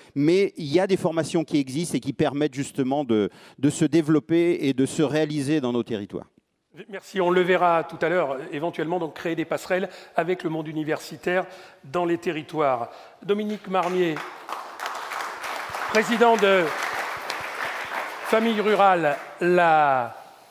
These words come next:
Speaker 2: la famille est, est, est, est, est le socle de la ruralité, mais elle a besoin, ça a déjà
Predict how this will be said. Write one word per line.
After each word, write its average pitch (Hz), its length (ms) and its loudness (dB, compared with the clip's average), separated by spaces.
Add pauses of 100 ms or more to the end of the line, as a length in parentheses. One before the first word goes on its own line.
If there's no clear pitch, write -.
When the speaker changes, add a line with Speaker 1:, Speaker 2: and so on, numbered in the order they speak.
(100)
Speaker 2:
la 156 80 0
famille 208 360 -2
est, 151 120 0
est, 151 220 -4
est, 160 220 -2
est, 147 160 -6 (200)
est 156 40 -6
le 147 100 -4
socle 202 440 -4
de 147 100 -4
la 143 320 2 (280)
ruralité, 165 720 -2
mais 151 160 -2
elle 147 120 2
a 156 60 2
besoin, 165 540 -2 (240)
ça - 340 -8
a - 20 0
déjà 143 480 0